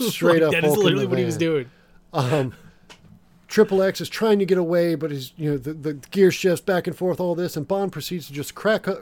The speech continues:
Speaker 1: crack, crack jokes about women drivers throughout this whole
Speaker 2: <laughs> Yeah.
Speaker 1: scene.
Speaker 2: I love how casual he is too. He's like,
Speaker 1: Yeah.
Speaker 2: even while Jaws is just, like, ripping
Speaker 1: Yeah.
Speaker 2: off the fender and stuff, he's just like, "Yep, anytime we can go."
Speaker 1: <laughs>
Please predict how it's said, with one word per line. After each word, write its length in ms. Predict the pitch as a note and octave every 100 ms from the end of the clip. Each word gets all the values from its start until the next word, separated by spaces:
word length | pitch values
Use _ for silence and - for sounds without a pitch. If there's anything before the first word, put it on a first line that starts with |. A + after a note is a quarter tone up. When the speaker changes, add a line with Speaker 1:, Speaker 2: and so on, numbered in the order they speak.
| -
Speaker 1:
crack, 300 | - F#3+ F#3 _ _ -
crack 280 | F#3+ G#3
jokes 320 | F3+ D3 F3 -
about 260 | D3 D#3+
women 280 | D3 D3 C#3
drivers 540 | C3 B2 A#2+ B2+ G2+ -
throughout 280 | C3 B2+ C#3
this 160 | A#2
whole 100 | -
Speaker 2:
<laughs> 0 |
Yeah. 160 | A3+ B3
Speaker 1:
scene. 360 | - B3 D3+ - - - E3 G3 - - - C3 -
Speaker 2:
I 80 | F#3
love 160 | F#3 A#3
how 140 | A3+
casual 320 | - F#3 F#3 D#3+
he 40 |
is 60 | C#3+
too. 160 | E3+
He's 160 | C#3 C3+
like, 120 | D3+
Speaker 1:
Yeah. 160 | D4 C4+
Speaker 2:
even 220 | G#3 G#3+
while 180 | F#3 E3+
Jaws 380 | D3+ E3+ F3+ F3+
is 80 |
just, 160 | E3+ E3+
like, 180 | D#3+ C3+ - - - - -
ripping 540 | E3 D#3+ - G3+ E3
Speaker 1:
Yeah. 180 | B3 C4
Speaker 2:
off 120 | -
the 100 | D#3+
fender 440 | - E3 E3 D#3+
and 140 | D3 D3
stuff, 200 | D3 C3+
he's 140 | E3+
just 180 | F3+ D#3+
like, 200 | F#3+ F3+ - - -
"Yep, 180 | A3+ -
anytime 560 | F3 G#3 A3+ G#3+ G3+ F#3
we 120 | F#3
can 180 | F#3 G3
go." 440 | G#3+ G3+ F#3
Speaker 1:
<laughs> 40 | F3+